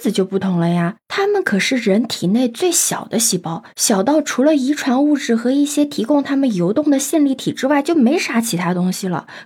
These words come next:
更不要说什么D N A修复工具了。简单的说，D N A出错了就是错了，没有人管它的。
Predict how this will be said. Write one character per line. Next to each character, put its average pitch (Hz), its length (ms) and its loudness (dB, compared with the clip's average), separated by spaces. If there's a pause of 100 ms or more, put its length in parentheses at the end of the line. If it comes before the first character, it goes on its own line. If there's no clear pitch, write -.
更 427 240 4
不 208 80 2
要 208 160 2
说 240 220 0
什 214 120 -2
么 202 120 2
D 262 180 -2
N 277 100 2
A 285 140 4
修 294 180 -2
复 277 140 -4
工 285 180 2
具 294 200 0
了。 196 180 -2 (260)
简 175 220 2
单 220 160 2
的 240 80 2
说 226 300 0 (180)
，D 285 160 4
N 294 140 6
A 294 180 4
出 330 240 -4
错 330 300 0
了 - 240 -4
就 - 200 2
是 220 160 -2
错 175 280 -6
了， - 160 -10 (160)
没 214 160 2
有 392 120 4
人 180 200 4
管 175 180 0
它 170 180 -4
的。 170 200 -4